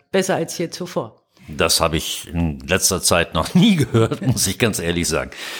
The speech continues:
Speaker 2: Dir geht es wirklich innerhalb der Weltseuche besser als je zuvor? Woran liegt das?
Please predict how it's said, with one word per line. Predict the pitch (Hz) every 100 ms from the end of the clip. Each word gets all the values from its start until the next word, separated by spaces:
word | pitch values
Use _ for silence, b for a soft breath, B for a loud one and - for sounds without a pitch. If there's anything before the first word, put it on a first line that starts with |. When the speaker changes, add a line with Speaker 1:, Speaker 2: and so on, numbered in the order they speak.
| B -
Speaker 2:
Dir | 95
geht | -
es | 196 - 190
wirklich | 147 165 151 104
innerhalb | 123 107 113
der | - -
Weltseuche | 76 - 78 98 -
besser | - - -
als | 104 -
je | 87
zuvor? | - - - 107 123
Woran | 92 107
liegt | 165 -
das? | 64 62 -